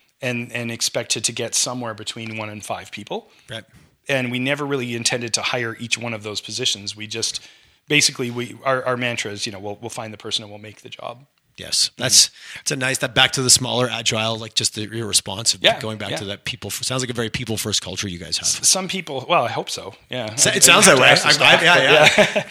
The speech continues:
Speaker 2: To-, to-, I will, I'm seeing some nodding again from your cohort here,
Speaker 1: Oh, that's
Speaker 2: but
Speaker 1: nice.
Speaker 2: <laughs> yeah,
Speaker 1: <laughs>
Speaker 2: but no, listen to your philosophy and just kinda how you guys are engaging with the problems you're trying to solve and getting people involved in solving those
Speaker 1: Yeah.
Speaker 2: problems. There's a lot to be said for
Speaker 1: You,
Speaker 2: you.
Speaker 1: you get
Speaker 2: You can
Speaker 1: a
Speaker 2: go
Speaker 1: lot
Speaker 2: home
Speaker 1: more
Speaker 2: at day feeling like you did something.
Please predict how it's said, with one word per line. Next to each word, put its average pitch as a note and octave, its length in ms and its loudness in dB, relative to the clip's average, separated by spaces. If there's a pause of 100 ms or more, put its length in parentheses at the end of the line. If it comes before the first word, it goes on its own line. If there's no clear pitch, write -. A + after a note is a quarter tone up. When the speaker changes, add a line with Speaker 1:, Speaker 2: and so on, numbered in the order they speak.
(120)
Speaker 2:
To-, G3 40 0
to-, F3+ 120 8
I D#3+ 260 8
will, E3+ 140 8
I'm C#3+ 160 6
seeing F#3+ 180 10
some F3+ 160 2
nodding D3 300 6
again C3 320 4
from C#3+ 160 2
your C3 100 2
cohort C3+ 380 4
here, E3+ 140 4
Speaker 1:
Oh, E3 100 4
that's D3+ 220 4
Speaker 2:
but A#2 60 -8
Speaker 1:
nice. - 400 -12
Speaker 2:
<laughs> - 200 4
yeah, A3 360 4
Speaker 1:
<laughs> A3 40 -4
Speaker 2:
but C3+ 180 0
no, G#3+ 220 6
listen D#3 300 2
to D3 40 0
your C#3 80 0
philosophy A#2 440 0
and A#2+ 60 -6
just A#2 160 -2
kinda A2+ 160 -8
how A2+ 120 -6
you A2+ 100 -8
guys G#2+ 240 -4
are G#2 60 -10
engaging G2 360 -6
with G#2 120 -12
the F#2+ 60 -14
problems F#2 360 -8
you're F#2 80 -8
trying F2+ 200 -8
to E2 60 -10
solve F#2+ 320 -2
and F#2 140 -14
getting A2+ 220 -6
people G#2+ 240 -8
involved G#2+ 500 -6
in B2 80 -10
solving C#3 300 0
those C3+ 140 0
Speaker 1:
Yeah. A#2+ 60 -4
Speaker 2:
problems. C3+ 300 -4
There's A#2 140 0
a A2+ 60 -2
lot G2+ 180 -4
to - 80 -6
be F#2 80 -8
said F#2+ 280 -2
for - 80 -14
Speaker 1:
You, G#3 100 -6
Speaker 2:
you. G2 100 -12
Speaker 1:
you E3+ 80 -6
get - 80 0
Speaker 2:
You E3+ 60 2
can C#3 80 -6
Speaker 1:
a - 20 -10
Speaker 2:
go C#3 100 8
Speaker 1:
lot C3 60 10
Speaker 2:
home C#3 100 8
Speaker 1:
more C3+ 80 4
Speaker 2:
at - 80 -2
day A#2+ 200 2
feeling A#2+ 280 -4
like A2 140 -6
you A2 80 -6
did G2 180 -4
something. C#3+ 260 -4